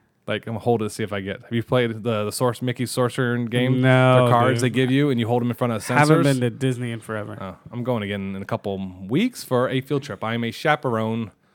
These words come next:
Speaker 1: for five fifth graders, my son included.
Speaker 2: Okay.
Speaker 1: We've already fast passed, and I'm making my son get on Dinosaur, who he is fa-,
Speaker 2: <laughs>
Speaker 1: he is so scared of that ride.
Speaker 2: Why?
Speaker 1: 'Cause he doesn't like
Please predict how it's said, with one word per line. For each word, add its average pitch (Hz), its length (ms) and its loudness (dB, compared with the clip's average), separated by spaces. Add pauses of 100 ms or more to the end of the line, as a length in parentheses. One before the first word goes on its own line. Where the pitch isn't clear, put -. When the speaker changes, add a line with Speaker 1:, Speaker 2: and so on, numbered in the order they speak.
(340)
Speaker 1:
for 110 760 0
five 117 920 0 (500)
fifth 139 220 -2
graders, 87 440 -6
my 104 140 -6
son 107 260 -4
included. 98 560 -8 (180)
Speaker 2:
Okay. 147 380 2 (300)
Speaker 1:
We've 113 160 -2
already 117 160 2
fast 113 300 0
passed, 123 320 0
and 104 100 -4
I'm 101 80 -4
making 110 240 -2
my 104 80 -4
son 110 220 -4
get 104 100 -2
on 95 160 -6
Dinosaur, 151 640 2
who 123 120 2
he 110 160 2
is 113 180 0
fa-, 131 300 2
Speaker 2:
<laughs> - 0 -
Speaker 1:
he 120 100 0
is 98 100 -4
so 120 280 -2
scared 104 260 -6
of 98 40 -6
that 95 120 -6
ride. 92 320 -8 (360)
Speaker 2:
Why? 160 760 -2
Speaker 1:
'Cause 135 140 -4
he 127 80 -4
doesn't 135 360 0
like 120 380 0